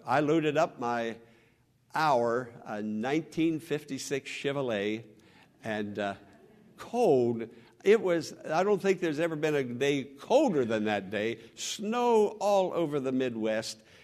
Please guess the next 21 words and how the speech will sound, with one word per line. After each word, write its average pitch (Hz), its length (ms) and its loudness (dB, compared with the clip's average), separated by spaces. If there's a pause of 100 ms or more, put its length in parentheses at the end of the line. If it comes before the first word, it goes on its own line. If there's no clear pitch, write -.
and 113 160 -2
so 127 160 0
we 127 200 0
started 127 460 -2
back. 104 360 0 (1300)
I - 140 -12
just 120 240 -8
had 120 200 -6
to 104 40 -8
be, 131 140 -4 (200)
<coughs> - 1300 -10
I - 60 -12
had 107 220 -10
to 107 60 -6
be 120 100 -2
back 190 300 2
here. 110 320 -6 (640)
I, 123 340 -6
my 110 160 -8
dad, 113 320 -4 (240)
<coughs> - 80 -2